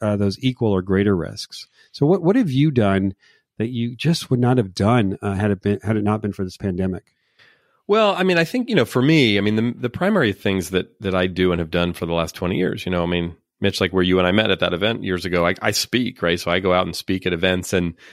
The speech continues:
Speaker 2: I mean, I remember in the early days, I think it was Facebook or maybe it was Google, they came out with a thing and said, "We're not gonna have any meetings of over fifty people until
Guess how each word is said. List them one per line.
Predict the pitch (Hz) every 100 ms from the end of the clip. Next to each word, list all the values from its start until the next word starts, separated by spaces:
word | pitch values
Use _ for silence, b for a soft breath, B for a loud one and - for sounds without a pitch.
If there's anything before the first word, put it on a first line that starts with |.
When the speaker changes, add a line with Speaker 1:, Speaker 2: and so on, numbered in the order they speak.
| B B
Speaker 2:
I |
mean, | 110 107
I | 101
remember | 143 123 104
in | 98
the | 92
early | 92 117
days, | 98 90 85 85 - - _ _ _ _ _
I | -
think | - 143
it | 160
was | 95 -
Facebook | 92 92 - 95
or | -
maybe | 87 87
it | 101
was | 90
Google, | 80 90 87 87 87 87
they | 101
came | 98 120
out | 95
with | 87
a | 87
thing | - 90
and | 82
said, | 87
"We're | 82 98
not | 101
gonna | 101
have | 92 90
any | 87 92
meetings | 87 90 90 90
of | 90
over | 85 87
fifty | 85 87 -
people | 80 87 87 87
until | 87 82 - 82 82 82 80